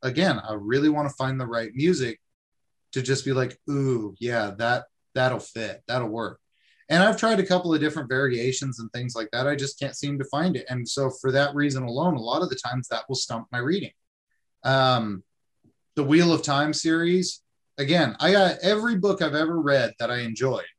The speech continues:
has a soundtrack that probably doesn't make any fucking sense why it's the soundtrack. It just is.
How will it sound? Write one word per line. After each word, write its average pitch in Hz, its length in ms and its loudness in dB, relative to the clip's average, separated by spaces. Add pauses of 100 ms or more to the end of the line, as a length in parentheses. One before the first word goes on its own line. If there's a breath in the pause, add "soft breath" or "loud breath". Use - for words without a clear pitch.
(680)
has 156 220 4
a 135 40 0
soundtrack 135 520 0 (1400)
that 139 320 2
probably 180 540 6
doesn't 151 340 2
make 147 240 -4
any 135 120 -2
fucking 135 360 0
sense 135 360 -2
why 117 200 0
it's 131 240 -4
the 117 100 -10
soundtrack. 143 580 -2
It 127 100 -6
just 110 220 -8
is. 90 80 -12